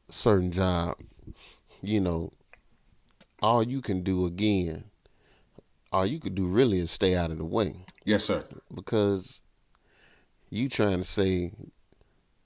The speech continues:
Speaker 1: the Most High don't know what he doing. Because in your carnal mind, you figure, "Man, this person don't deserve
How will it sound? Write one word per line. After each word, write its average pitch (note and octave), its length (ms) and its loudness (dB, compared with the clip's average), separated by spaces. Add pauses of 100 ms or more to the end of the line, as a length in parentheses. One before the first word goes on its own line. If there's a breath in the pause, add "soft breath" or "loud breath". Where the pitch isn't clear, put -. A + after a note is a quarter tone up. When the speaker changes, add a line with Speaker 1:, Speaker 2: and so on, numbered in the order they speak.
(280)
Speaker 1:
the G2+ 80 -2
Most G2+ 300 2
High G#2+ 180 4
don't F#2 160 2
know F#2+ 120 4
what F#2+ 180 2
he F#2 100 -2
doing. F2 420 -2 (1500 loud breath)
Because F2+ 340 2
in F2+ 100 2
your G2+ 220 6
carnal A2 440 4
mind, G#2+ 460 2
you G2+ 140 -4
figure, F#2+ 340 -2
"Man, F2+ 240 0
this G#2 160 -2
person F2+ 360 -2
don't F2 180 -2
deserve E2+ 520 -4